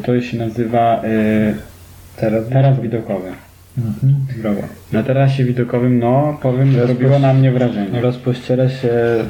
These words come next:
Speaker 2: taka panorama Gdańska i też właśnie
Speaker 1: I
Speaker 2: tej, e,
Speaker 1: cały czas towarzyszy wam, y,
Speaker 2: audio-,
Speaker 1: a-
Speaker 2: przewodnik.
Speaker 1: audioprzewodnik, który chodzicie po dachu i rozglądacie się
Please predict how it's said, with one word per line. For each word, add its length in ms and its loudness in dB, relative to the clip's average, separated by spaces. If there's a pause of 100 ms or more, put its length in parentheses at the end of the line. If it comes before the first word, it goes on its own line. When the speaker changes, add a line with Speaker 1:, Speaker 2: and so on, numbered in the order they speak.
(100)
Speaker 2:
taka 220 -2
panorama 540 -2
Gdańska 720 0
i 260 0 (420)
też 160 -2
właśnie 340 -2
Speaker 1:
I 120 0
Speaker 2:
tej, 180 2
e, 100 -2 (140)
Speaker 1:
cały 240 2
czas 180 2 (300)
towarzyszy 520 -2
wam, 320 2
y, 340 0
Speaker 2:
audio-, 340 2 (200)
Speaker 1:
a- 180 -8 (200)
Speaker 2:
przewodnik. 460 0
Speaker 1:
audioprzewodnik, 880 0
który 280 0 (480)
chodzicie 500 -4
po 140 -2
dachu 280 0
i 40 0
rozglądacie 680 -2
się 200 0